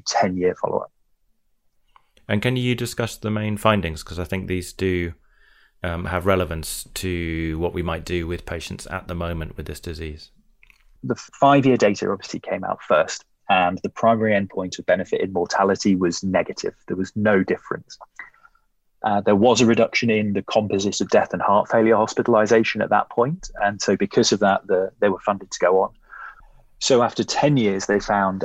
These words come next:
Speaker 1: a significant, uh, reduction in mortality, all-cause mortality, and that was something like, uh, a hazard ratio of point eight four and approximately fourteen month longer median survival in the bypass surgery arm.
Speaker 2: Okay.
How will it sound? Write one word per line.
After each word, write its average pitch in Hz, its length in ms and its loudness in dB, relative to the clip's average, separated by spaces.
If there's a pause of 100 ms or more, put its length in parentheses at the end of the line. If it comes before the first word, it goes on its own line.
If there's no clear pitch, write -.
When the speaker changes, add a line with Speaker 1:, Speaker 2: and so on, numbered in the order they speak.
Speaker 1:
a 98 340 2 (100)
significant, 104 920 0
uh, 92 280 -2
reduction 92 680 0
in 87 280 -4 (340)
mortality, 123 840 0
all-cause 101 500 2
mortality, 104 560 -2 (460)
and 104 120 4
that 101 140 2
was 104 100 0
something 107 380 2
like, 95 500 2
uh, 92 360 0 (240)
a - 280 -2
hazard 107 220 2
ratio 95 320 4
of 90 80 -2
point 92 300 0
eight 90 160 -2
four 95 280 4
and 92 160 -2 (140)
approximately - 640 0
fourteen 98 560 0
month 95 280 0
longer 101 400 4
median 92 380 2
survival 90 440 0
in 82 80 -4
the 85 80 -6
bypass - 400 0
surgery 50 340 -4
arm. 50 160 -6 (800)
Speaker 2:
Okay. 80 380 -4